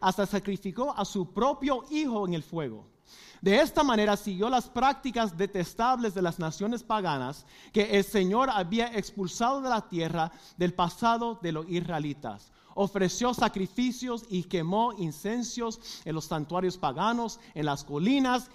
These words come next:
y debajo de todo árbol frondoso. Él fue completamente,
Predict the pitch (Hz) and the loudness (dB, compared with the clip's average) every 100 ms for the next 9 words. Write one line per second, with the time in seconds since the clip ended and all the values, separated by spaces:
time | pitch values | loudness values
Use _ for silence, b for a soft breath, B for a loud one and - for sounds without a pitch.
0 | B 165 156 156 208 220 226 175 151 208 | B -4 -2 2 2 2 0 -4 -2 0
1 | 226 233 226 - - 202 220 202 220 214 | 0 0 -4 -6 2 4 4 0 -4 -4
2 | - _ 165 156 131 110 - 117 _ _ | -8 _ -6 -4 -4 -10 -14 -20 _ _
3 | _ _ _ _ _ _ _ _ 196 240 | _ _ _ _ _ _ _ _ 0 2
4 | - - 220 240 220 147 170 190 185 196 | 0 -4 -4 -4 -6 -6 -4 -4 -2 -4
5 | 202 | -4